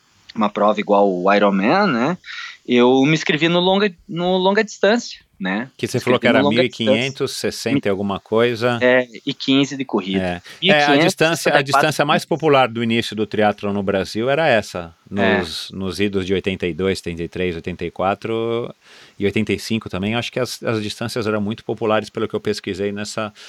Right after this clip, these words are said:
Speaker 2: nessa
Speaker 1: Sim.
Speaker 2: distância, que eu, eu acho uma distância super interessante, né? Super
Speaker 1: É, eu
Speaker 2: legal.
Speaker 1: acho bem legal. Eu acho bem legal mesmo.
Speaker 2: Bom, mas e aí?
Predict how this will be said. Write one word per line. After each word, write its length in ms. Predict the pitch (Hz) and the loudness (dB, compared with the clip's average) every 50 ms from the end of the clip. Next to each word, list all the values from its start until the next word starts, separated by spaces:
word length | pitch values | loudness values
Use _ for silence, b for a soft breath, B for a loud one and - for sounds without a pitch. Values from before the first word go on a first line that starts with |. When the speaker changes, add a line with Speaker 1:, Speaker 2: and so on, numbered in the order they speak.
| B B B B | B B B B
Speaker 2:
nessa 160 | 113 107 120 120 | -4 0 0 0
Speaker 1:
Sim. 40 | 117 | 0
Speaker 2:
distância, 380 | 113 - - 131 127 - 127 | -2 -2 0 0 0 0 0
que 60 | - 147 | 2 2
eu, 80 | 143 - | 2 2
eu 200 | - 117 135 135 113 | 4 4 4 6 4
acho 220 | 113 120 - - | 2 2 -2 -4
uma 100 | 113 110 | -6 -6
distância 400 | 101 - - - 107 - - 107 | -6 -6 -6 -8 -8 -8 -8 -10
super 800 | - - - 104 104 - - 113 110 113 113 113 113 113 113 107 _ _ | -10 -8 -6 -6 -6 -4 -4 -2 -2 0 -2 -2 -2 -4 -4 -6 _ _
interessante, 720 | - 113 104 - 117 120 107 - - 98 87 82 - - | -12 -6 -2 0 0 0 0 -2 -4 -8 -8 -8 -10 -10
né? 100 | 85 82 | -10 -10
Super 140 | 80 - 117 113 110 | -6 -2 0 0 2
Speaker 1:
É, 80 | 107 101 | 2 2
eu 40 | 104 | 2
Speaker 2:
legal. 220 | 101 107 110 110 | 2 2 2 0
Speaker 1:
acho 160 | 117 110 - - | 0 -2 -2 -2
bem 120 | 120 123 | 0 0
legal. 320 | 127 135 131 110 95 87 - _ _ _ - | 0 0 -2 -4 -6 -6 -8 _ _ _ -12
Eu 120 | - 87 87 | -8 -6 -4
acho 180 | 87 - - - | -4 -6 -6 -8
bem 120 | 95 92 | -8 -6
legal 300 | 95 101 98 90 82 82 | -6 -4 -2 -2 -2 -2
mesmo. 340 | 82 76 73 65 - - - - _ _ _ B B B B B B B B B B - - - | -4 -6 -10 -12 -14 -16 -18 -20 _ _ _ B B B B B B B B B B -18 -6 0
Speaker 2:
Bom, 220 | 127 139 131 117 | 2 2 2 2
mas 200 | 110 117 113 107 | 2 0 2 2
e 60 | 139 | 4
aí? 240 | 139 127 104 90 | 4 4 2 0